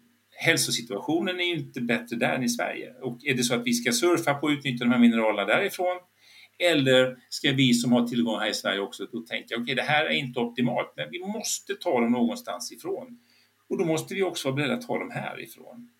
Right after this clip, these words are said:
Alltså, jag, jag tycker att det, det är som en etisk ekvation som vi måste få ihop och en diskussion som vi behöver ta.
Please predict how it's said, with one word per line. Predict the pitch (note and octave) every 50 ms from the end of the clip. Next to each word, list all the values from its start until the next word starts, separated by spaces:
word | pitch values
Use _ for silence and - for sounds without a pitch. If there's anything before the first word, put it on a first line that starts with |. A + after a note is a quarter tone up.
| _ _
Alltså, | A2+ A#2 - -
jag, | A#2+ B2 A#2+ -
jag | - C#3+ C#3
tycker | - F#3 F3 - D#3+
att | C#3 C3
det, | D3+ C3+ C3 B2+ B2
det | B2 A#2+ B2 C#3
är | D3+ D3+ D#3+ D3+
som | C#3 C3 C#3
en | C#3 C3+ D3
etisk | D#3+ C3 A#2+ A#2+ - A#2+ A#2 - -
ekvation | A#2 - - A#2+ - - E3+ F#3+ F#3+ C3+ A#2
som | A#2+ A#2+
vi | G#2+ G#2
måste | G2+ G#2 - - - _ - G#2+ G2+ G2 F#2+ - _ _ _ -
få | - A2+
ihop | - C#3+ F#3+ - - -
och | - G#2+
en | A#2+
diskussion | A#2+ A#2 - - A#2+ A#2+ - F#3+ G3+ - - A#2
som | - - F#2+
vi | F#2 E2
behöver | - - - - -
ta. | - - - - -